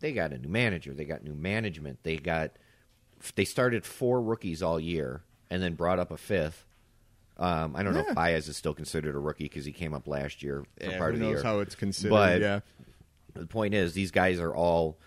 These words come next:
Speaker 1: and then they bring in a guy like their, their two cap Montero and David Ross,
Speaker 2: Mm-hmm.
Speaker 1: who have both had success. David Ross has won a World Series.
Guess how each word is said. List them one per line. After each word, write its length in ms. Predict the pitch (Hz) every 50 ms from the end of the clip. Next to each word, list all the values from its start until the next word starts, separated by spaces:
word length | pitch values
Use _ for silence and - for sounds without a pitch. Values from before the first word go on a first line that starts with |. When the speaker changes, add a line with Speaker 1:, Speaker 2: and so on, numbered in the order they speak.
| - - -
Speaker 1:
and 120 | - 98
then 80 | 98 95
they 100 | 95 95
bring 240 | 90 80 101 98 92
in 120 | 95 92 90
a 80 | 87
guy 260 | 76 80 80 85 85 82
like 260 | 78 78 78 78 - - _ - _ _ _ _ _ _ _ _ _ _ _ _ _
their, 200 | 87 92 87 - - -
their 140 | 95 90
two 220 | 82 - - - 85
cap 200 | - 101 87 78
Montero 680 | 82 85 85 85 - - 98 87 85 87 87 85 82
and 320 | 80 78 76 78 78 64 - - _
David 280 | - 80 80 73 80 80
Ross, 440 | 82 85 82 76 71 69 - - - _
Speaker 2:
Mm-hmm. 240 | 143 143 151 151 143 147 - _
Speaker 1:
who 360 | - 104 101 95 90 85 - - -
have 460 | - 95 95 87 85 80 76 73 -
both 420 | 92 90 90 90 85 - - - _ _ _ _ _ _
had 240 | - 90 87 80 -
success. 640 | - - - - 87 82 76 76 73 71 - - -
David 220 | - 87 82 80 80
Ross 260 | 82 78 80 78 -
has 120 | 80 76
won 160 | 80 82 80
a 40 | 80 76
World 260 | 78 76 76 73 -
Series. 480 | - - 82 80 78 78 78 78 -